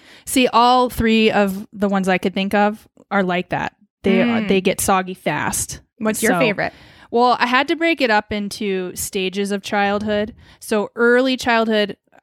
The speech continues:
Speaker 1: I'm with you, Cinnamon Toast Crunch. And then middle childhood, it was Cinnamon Life. Do you remember that stuff?
Speaker 2: Oh, wow. Interesting.
Speaker 1: Now, that is the best to eat dry.
Speaker 2: Mm-hmm.
Speaker 1: So good dry, but also good in milk too.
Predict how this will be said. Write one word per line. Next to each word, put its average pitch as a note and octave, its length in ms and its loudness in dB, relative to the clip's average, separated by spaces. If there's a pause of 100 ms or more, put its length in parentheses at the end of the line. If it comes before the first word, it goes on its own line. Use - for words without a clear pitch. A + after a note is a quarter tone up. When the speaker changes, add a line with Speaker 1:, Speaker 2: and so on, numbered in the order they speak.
Speaker 1:
I'm G3+ 140 0
with G3+ 180 -4
you, G3+ 200 2
Cinnamon F#3 360 -4
Toast F3 260 0
Crunch. - 420 -2 (280)
And G#3+ 200 0
then G#3 360 2
middle E4 260 0
childhood, G3 720 2
it G3+ 80 -2
was F#3 400 -2
Cinnamon G3 480 0
Life. - 360 -8 (120)
Do - 80 -10
you G#3 60 -4
remember G3+ 200 -2
that F3 220 -2
stuff? G#3 280 2
Speaker 2:
Oh, G3 460 0
wow. G#3 420 -2
Interesting. G3 280 -2
Speaker 1:
Now, G#3+ 240 2
that A#3+ 320 2 (120)
is A3 240 -2
the G#3 80 -2
best G3+ 280 0
to - 60 -16
eat G3 160 -6
dry. F3+ 640 0
Speaker 2:
Mm-hmm. A3 240 -18
Speaker 1:
So A3 300 2
good F#3+ 180 2
dry, F3+ 340 0
but B3 80 2
also C#4 260 0
good F3 180 -6 (240)
in F3 220 -8
milk D#3 220 -12
too. E3 240 -12